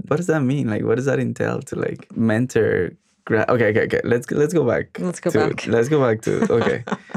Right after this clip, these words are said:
Speaker 1: So, like, w-, what aspects of teaching do you enjoy?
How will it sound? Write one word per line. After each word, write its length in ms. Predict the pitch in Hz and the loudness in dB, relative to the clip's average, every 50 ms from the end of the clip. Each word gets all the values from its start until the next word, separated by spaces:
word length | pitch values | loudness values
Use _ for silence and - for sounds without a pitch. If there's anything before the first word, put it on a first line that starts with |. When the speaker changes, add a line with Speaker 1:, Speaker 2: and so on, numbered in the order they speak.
| - - _ | -12 -12 _
Speaker 1:
So, 180 | - - - 107 | -4 0 2 2
like, 200 | 107 92 87 - | 4 2 0 -2
w-, 240 | - - - 110 101 - - | -4 -2 -2 -2 -2 -2 -4
what 580 | - - 113 110 117 123 143 160 170 - - - - - | -4 -2 0 2 2 2 2 2 2 0 -2 -6 -4 0
aspects 680 | 117 127 143 147 - - - 110 104 95 - - - - | 0 2 0 0 -2 -2 0 0 0 0 -2 -8 -12 -6
of 280 | - - 110 - - | -4 -4 -4 -2 -2
teaching 720 | - 110 110 113 - - 104 104 107 - - - - - - | -2 -2 -2 -2 -2 -4 -4 -2 -2 -4 -6 -8 -10 -8 -4
do 100 | - 113 | -2 0
you 140 | 110 110 107 | 0 2 0
enjoy? 480 | 110 110 113 - - - - - - | 0 0 -2 0 0 0 -2 -2 -6